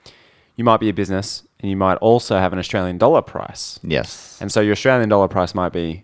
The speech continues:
Speaker 2: Different to your crypto price.
Speaker 1: two thousand dollars,
Speaker 2: Yeah.
Speaker 1: and your crypto price might be one Bitcoin,
Speaker 2: Yep.
Speaker 1: which is, like, as you just said,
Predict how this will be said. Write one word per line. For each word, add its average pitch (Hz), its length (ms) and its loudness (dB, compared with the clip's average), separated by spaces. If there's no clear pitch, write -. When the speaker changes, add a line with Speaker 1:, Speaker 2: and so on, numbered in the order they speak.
Speaker 2:
Different - 380 -6
to - 40 -20
your 71 80 -10
crypto - 240 -6
price. - 40 -6
Speaker 1:
two 143 120 6
thousand 101 340 4
dollars, 92 420 0
Speaker 2:
Yeah. 76 300 -2
Speaker 1:
and 104 120 -4
your 95 80 -2
crypto 113 340 2
price 92 320 2
might 92 160 0
be 95 80 -6
one 98 340 0
Bitcoin, 98 640 -4
Speaker 2:
Yep. 82 280 -4
Speaker 1:
which - 180 -10
is, 87 220 -12
like, 92 240 -2
as 90 180 -4
you 113 80 -2
just 113 180 -4
said, 92 300 -4